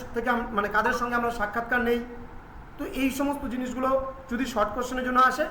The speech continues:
এগুলো আসতে পারে। এবার ছয়ের জন্য যদি দেয়, মনে করো কোনো একজন মন্ত্রীর সঙ্গে সাক্ষাৎকার হতে পারে। সাক্ষাৎকার বলতে গেলে ইন্টারভিউ, তুমি কারো ইন্টারভিউ নিচ্ছ, এটার মধ্যে জটিলতার কিচ্ছু নেই,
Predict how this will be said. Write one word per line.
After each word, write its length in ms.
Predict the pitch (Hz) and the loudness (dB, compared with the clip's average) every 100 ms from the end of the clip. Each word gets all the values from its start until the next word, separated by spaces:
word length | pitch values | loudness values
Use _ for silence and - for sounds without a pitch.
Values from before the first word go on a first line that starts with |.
| - | -2
এগুলো 200 | 220 226 | 4 6
আসতে 240 | 208 - | 8 6
পারে। 180 | 202 - - - - - | 6 6 4 -6 -10 0
এবার 160 | 220 285 | 4 6
ছয়ের 340 | - 214 277 277 | 6 6 6 6
জন্য 260 | 269 247 | 2 2
যদি 140 | 233 214 | 0 4
দেয়, 260 | 190 226 - - - - - | 8 8 4 -4 -10 -10 -2
মনে 140 | 233 269 | 2 6
করো 160 | 269 | 6
কোনো 180 | 262 247 | 4 4
একজন 240 | 247 247 240 - | 6 4 -2 -2
মন্ত্রীর 300 | 214 226 254 | 0 2 0
সঙ্গে 280 | - 233 233 | 0 0 0
সাক্ষাৎকার 460 | 214 214 220 233 | -2 -2 0 2
হতে 120 | 220 214 | 2 2
পারে। 180 | 202 202 - - - - - - - - | 2 2 -6 -14 -14 -12 -12 -12 -12 -4
সাক্ষাৎকার 640 | - 247 - 285 285 277 | 4 4 6 4 6 4
বলতে 200 | 269 262 | 4 2
গেলে 140 | 285 | 2
ইন্টারভিউ, 400 | 269 226 185 135 - - - - | 2 2 0 -2 -6 -10 -14 -10
তুমি 380 | - 254 302 440 - - - - | 0 2 4 2 -4 -10 -12 0
কারো 200 | 226 247 | 4 6
ইন্টারভিউ 320 | 233 - 180 | 4 2 -2
নিচ্ছ, 260 | 160 - - - - - - - - - - - - - - - - - - - - | -2 -6 -12 -14 -16 -16 -14 -14 -14 -14 -14 -14 -14 -16 -18 -16 -14 -14 -14 -14 -6
এটার 240 | 269 302 | 2 4
মধ্যে 300 | 311 269 285 | 4 4 4
জটিলতার 500 | 285 240 240 254 262 | 6 4 4 4 4
কিচ্ছু 300 | 240 247 - | 2 -2 0
নেই, 200 | 269 285 | 2 2